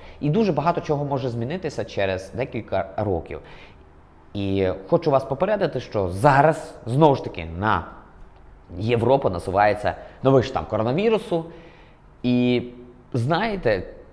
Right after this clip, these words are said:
це безпосередній інструмент ще більшого контролю нашого людства. Зокрема, в Україні. Ну, куди світ котиться, я не знаю. Але хочу вам сказати, що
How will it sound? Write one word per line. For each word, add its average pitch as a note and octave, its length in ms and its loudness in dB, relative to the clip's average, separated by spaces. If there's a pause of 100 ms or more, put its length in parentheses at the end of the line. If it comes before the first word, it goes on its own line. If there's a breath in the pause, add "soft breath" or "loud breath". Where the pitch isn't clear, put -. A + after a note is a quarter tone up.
(120)
це C#3 260 4
безпосередній C3 960 2
інструмент C#3 600 -2 (140)
ще - 260 -2
більшого B2 580 -2
контролю A2+ 680 -4
нашого G#2+ 380 -4
людства. - 500 -8 (1800 loud breath)
Зокрема, A2+ 540 2 (320)
в D3 40 2
Україні. A#2 600 0 (1500)
Ну, C3+ 320 -2 (460)
куди F3+ 220 4 (480)
світ - 380 -6 (360)
котиться, D#3 380 -2
я G#2+ 120 -2
не G#2 120 -4
знаю. E2 260 -8 (500)
Але B2 160 0
хочу G3+ 240 -4
вам F#2+ 100 -4
сказати, F#2+ 440 -6
що E2+ 400 -6